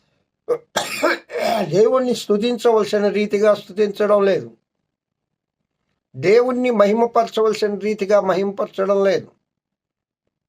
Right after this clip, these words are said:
ఆ దేవదేవుని యొక్క కృపను తలంచడం లేదు, దేవుని ఆరాధించకుండా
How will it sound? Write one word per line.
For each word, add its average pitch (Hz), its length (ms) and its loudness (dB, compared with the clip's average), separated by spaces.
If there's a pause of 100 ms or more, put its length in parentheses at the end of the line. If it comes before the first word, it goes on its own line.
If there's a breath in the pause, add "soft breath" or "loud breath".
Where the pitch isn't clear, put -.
(280)
ఆ 156 60 2
దేవదేవుని 240 640 4
యొక్క 240 280 2 (3000)
కృపను 240 560 2 (360)
తలంచడం 226 640 2
లేదు, 151 320 0 (1900)
దేవుని 240 420 2
ఆరాధించకుండా 226 1300 2